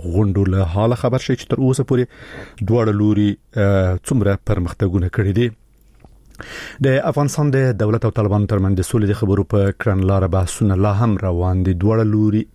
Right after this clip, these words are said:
هیله مند دي چې دا خبرې به ژر نهایي شي او د اجنډا پر لور به ګام واخلي، خو دا څرګنده نه ده چې په قطر کې به دا دور خبرې تر کله روانې وي او بل دور مذاکرات به چې، اه، پر اجنډا څرخي څه وخت پیلېږي. احمد شیبري نور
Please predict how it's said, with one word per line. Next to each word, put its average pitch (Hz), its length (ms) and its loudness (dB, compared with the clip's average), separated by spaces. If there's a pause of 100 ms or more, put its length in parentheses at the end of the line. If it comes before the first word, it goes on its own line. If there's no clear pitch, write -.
هیله 101 240 2
مند 113 160 2
دي 95 40 -2
چې - 120 -6 (100)
دا 113 140 0
خبرې 113 240 0
به 107 160 -2
ژر 139 200 -2
نهایي 123 280 0
شي 113 100 -2
او 104 120 2
د - 100 2
اجنډا 90 420 0
پر 87 140 -4
لور 87 160 -2
به 92 140 0
ګام 90 200 0
واخلي، 110 300 -2
خو 151 80 0 (540)
دا 98 120 2
څرګنده 95 400 2
نه 113 100 2
ده 110 120 0
چې - 120 -4
په - 120 -6
قطر 107 240 0
کې 110 120 -2
به 101 60 2 (800)
دا 107 120 2 (460)
دور 98 220 0 (320)
خبرې 95 280 0 (100)
تر 113 100 0 (140)
کله 123 220 0
روانې 120 400 0
وي 117 120 2 (180)
او 95 40 2 (180)
بل 143 140 2
دور 139 200 2
مذاکرات 120 480 -2
به 127 120 -2
چې، 127 80 2
اه، - 680 -4 (100)
پر - 100 0 (200)
اجنډا 95 380 0 (100)
څرخي 113 340 0 (280)
څه - 140 -2
وخت - 200 -10
پیلېږي. 90 480 0 (640)
احمد 101 300 -2
شیبري 92 320 0
نور 90 180 -2